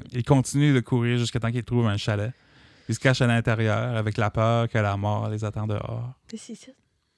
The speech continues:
Speaker 1: Mhm.
Speaker 2: Oh.
Speaker 1: Donc, en fouillant le chalet et pour une arme ou un système de radio, ils regrettent leur ignorance sur cette légende.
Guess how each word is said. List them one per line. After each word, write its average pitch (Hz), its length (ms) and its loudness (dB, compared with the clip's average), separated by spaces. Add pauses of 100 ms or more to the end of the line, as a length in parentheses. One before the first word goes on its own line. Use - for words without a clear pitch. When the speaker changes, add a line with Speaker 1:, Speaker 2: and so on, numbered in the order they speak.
(220)
Speaker 1:
Mhm. 110 240 -6 (400)
Speaker 2:
Oh. 233 140 -10 (600)
Speaker 1:
Donc, 107 120 0
en 110 100 4
fouillant 123 320 4
le 131 60 4
chalet 123 400 2
et - 20 0
pour 113 260 -2
une 107 120 0
arme 117 340 2
ou 113 160 2
un 107 260 -4
système 123 380 -2
de 120 60 2
radio, 113 380 2
ils 117 140 4
regrettent 123 380 2
leur 147 220 4
ignorance 143 840 0
sur 139 220 -6
cette - 280 -4
légende. 139 480 -2